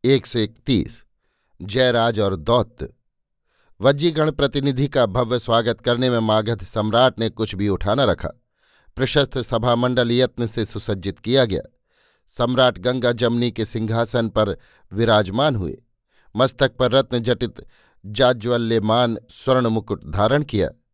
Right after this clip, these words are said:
पार्श्व में देश विदेश के विविध करद राजा, सामंत और राज परिजनों की बैठकें बनाई गईं।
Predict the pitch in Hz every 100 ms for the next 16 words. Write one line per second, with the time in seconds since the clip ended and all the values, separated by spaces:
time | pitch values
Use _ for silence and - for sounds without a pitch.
0 | _ _ _ _ 110 127 - 123 120 127
1 | 113 135 120 107 107 127 120 113 107 117
2 | 120 101 113 110 92 110 123 110 - _
3 | _ _ - 117 123 127 117 113 113 -
4 | - 113 120 104 113 110 113 113 - 98
5 | 107 101 - 85 92 117 135 92